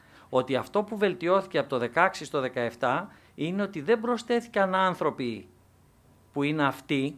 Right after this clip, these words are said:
δηλαδή αυτοί που λένε «τα προσωπικά μου οικονομικά θα βελτιωθούν»,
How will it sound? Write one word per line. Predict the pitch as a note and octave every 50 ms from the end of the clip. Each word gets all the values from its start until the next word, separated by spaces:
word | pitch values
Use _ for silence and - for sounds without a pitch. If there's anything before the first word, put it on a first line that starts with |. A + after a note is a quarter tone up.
| - - _ _ _ _ _ _ _ _ _ _ _ _ _ _ _ _ _ _ _
δηλαδή | - C3 C#3 C#3+ C#3 B2 C3 D3+ D3 C3+ B2 A2+ -
αυτοί | - C#3 B2 - - E3
που | C3+ C3+
λένε | C#3+ C#3 D3 C#3+ C#3 C3+
«τα | - C#3
προσωπικά | A#2+ C3+ A#2+ - C#3 A#2 A#2+ - E3 E3 E3
μου | D#3 C#3+
οικονομικά | C#3 B2+ C3+ C3 A#2+ B2 A#2+ A#2+ - C3+ B2
θα | A2+ B2+
βελτιωθούν», | A2 A2+ A2 G2 A2+ G#2 G2 - A#2+ A2+ A2+ C3+ E3 F#3+